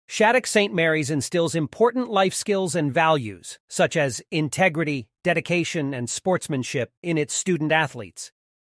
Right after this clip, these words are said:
This holistic approach to development creates not just talented hockey players,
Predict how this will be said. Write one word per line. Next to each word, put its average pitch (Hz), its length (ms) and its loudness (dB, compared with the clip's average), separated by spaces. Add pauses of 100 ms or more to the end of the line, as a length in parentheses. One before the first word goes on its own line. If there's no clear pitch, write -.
This 202 260 4
holistic 202 580 2
approach 165 480 0
to 175 100 -2
development 147 640 0
creates 170 520 -2
not 196 280 0
just - 320 0
talented 165 480 -2
hockey 151 320 -2
players, 117 440 -4